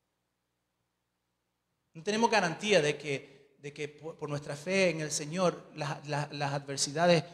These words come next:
no vayan a venir. No tenemos garantía de eso, pero lo que sí tenemos garantía es que en medio de la adversidad Él nos va a liberar.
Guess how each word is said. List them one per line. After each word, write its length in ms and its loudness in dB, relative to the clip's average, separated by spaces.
no 160 2
vayan 240 8
a 60 4
venir. 200 2
No 140 0
tenemos 260 -2
garantía 440 -2
de 60 0
eso, 180 -6
pero 140 -10
lo 100 -4
que 80 -14
sí 100 -6
tenemos 260 -14
garantía 400 -10
es 120 -8
que 140 -12
en 140 -8
medio 240 -2
de 80 2
la 100 0
adversidad 640 -6
Él 200 -8
nos 140 -10
va 80 -8
a 20 -8
liberar. 280 -14